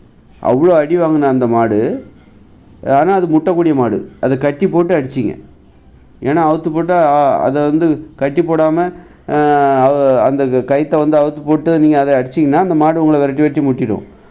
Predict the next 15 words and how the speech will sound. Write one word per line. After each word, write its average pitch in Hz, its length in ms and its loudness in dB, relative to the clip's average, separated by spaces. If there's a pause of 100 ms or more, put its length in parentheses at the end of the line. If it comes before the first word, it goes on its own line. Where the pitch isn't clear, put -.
(100)
அதனால 151 260 2
நீங்க 165 160 2
என்ன 160 100 2
பண்ணீங்க, 165 440 2
கட்டி 143 280 0
போட்டுட்டு 156 360 -4
அந்த 165 180 0
மாடை 139 280 0
அடிச்சீங்க. 110 420 -6 (880)
ப-, 127 480 2
ஒரு 127 140 0
பத்து, 135 280 -2
பதினஞ்சு 147 300 0
வாட்டி 143 180 0
அடிச்சிட்டீங்க. 113 480 -4